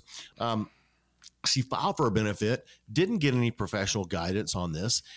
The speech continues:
and, uh, received her benefit for a while and then filed her taxes, and then it caught up with her. And what happened is she was over the threshold. So all of a sudden now she wasn't getting her benefit.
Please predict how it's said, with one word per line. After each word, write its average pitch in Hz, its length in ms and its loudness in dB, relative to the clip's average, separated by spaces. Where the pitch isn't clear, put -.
and, 135 380 0
uh, 147 400 0
received 143 360 2
her 156 60 2
benefit 123 460 0
for 113 80 0
a 95 40 2
while 104 340 0
and 101 100 0
then 110 100 0
filed 104 340 -2
her 104 80 0
taxes, 107 500 -2
and 123 120 2
then 143 100 2
it - 140 -4
caught 208 280 -2
up 208 180 -6
with 95 120 -4
her. 80 200 -6
And 117 420 2
what 127 240 -2
happened 139 600 0
is 131 400 2
she 117 220 2
was 131 180 4
over 110 220 2
the 139 100 2
threshold. 147 480 -2
So 104 140 0
all 110 160 0
of 107 60 -4
a 107 80 0
sudden 123 300 0
now 98 180 0
she 107 180 0
wasn't 92 380 0
getting 101 240 0
her 107 120 0
benefit. 135 460 0